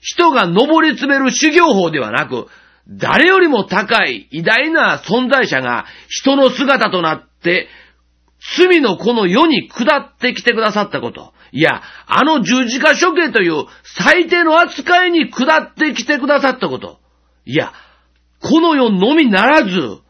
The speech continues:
あなたの罪を償うために、地獄にまで下ったというメッセージなんです。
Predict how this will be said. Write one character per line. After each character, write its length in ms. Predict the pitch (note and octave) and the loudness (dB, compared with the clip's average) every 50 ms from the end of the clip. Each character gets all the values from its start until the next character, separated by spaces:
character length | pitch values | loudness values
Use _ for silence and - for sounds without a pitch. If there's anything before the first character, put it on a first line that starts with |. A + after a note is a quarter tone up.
| _ _ _ _ _ _ _ _ | _ _ _ _ _ _ _ _
あ 180 | - - - D4 | -2 0 2 4
な 140 | E4 E4 D4 | 4 4 4
た 140 | G3+ C4+ | 4 2
の 120 | B3+ A#3 G#3+ | 2 2 -2
罪 320 | - - - C#4+ C#4+ C#4+ C4 | -2 -4 -2 0 0 2 2
を 120 | A3 - | 0 0
償 600 | - - - - C4+ A#3 D4 D4+ D4+ D4+ D4+ C#4+ | -2 -6 -6 -6 -4 -2 -2 0 2 2 2 2
う 40 | A3+ | 2
た 80 | C4 | 2
め 140 | B3+ G#3 E3+ | 0 0 -2
に、 240 | D3 C#3 C3 - - _ _ _ _ _ _ _ _ _ - | -2 -4 -6 -8 -10 _ _ _ _ _ _ _ _ _ -20
地 240 | A2+ G#2+ C#3 A#3+ | -10 -4 0 2
獄 320 | D#4 F#4+ G#4 G4 C#4+ E4 E4 | 4 4 4 4 4 4 2
に 100 | D4 C4+ | 2 2
ま 140 | B3 A3 G3+ | 2 2 0
で 140 | F#3+ E3 | -2 -4
下 340 | - - - - B3+ B3+ - | -6 -6 -2 0 2 2 2
っ 140 | - F#3 - | 0 -2 -2
た 180 | - G3+ F3 D3+ - - - - - | -2 -2 -2 -2 -6 -12 -16 -10 -4
と 140 | - G3 G3 | -2 0 0
い 60 | F3+ | 0
う 260 | E3+ D#3+ C#3+ G#2+ - _ _ _ _ _ _ | 0 -2 -2 -8 -12 _ _ _ _ _ _
メ 220 | - A2+ D3 E3 G3 | -10 -4 -2 0 0
ッ 20 | |
セ 200 | F#3+ F#3+ F#3+ F3 | 0 0 -2 -2
ー 20 | D3 | -2
ジ 140 | B2 A#2 | -4 -8
な 140 | G#2+ G2 F2+ | -8 -10 -10
ん 60 | E2+ | -14
で 100 | - - | -18 -20
す。 160 | - - _ | -20 -20 _